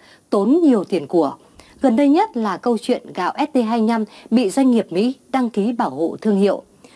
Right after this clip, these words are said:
Sự việc này đã gióng lên hồi chuông cảnh báo đối với tất cả các doanh nghiệp về ý nghĩa, vai trò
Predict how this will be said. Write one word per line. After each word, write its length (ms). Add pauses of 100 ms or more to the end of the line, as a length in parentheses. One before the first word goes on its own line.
(160)
Sự 140
việc 200
này 280
đã 340
gióng 180
lên 180
hồi 220
chuông 260
cảnh 240
báo 280 (220)
đối 160
với 120
tất 220
cả 160
các 100
doanh 200
nghiệp 220 (320)
về 220
ý 220
nghĩa, 380
vai 280
trò 340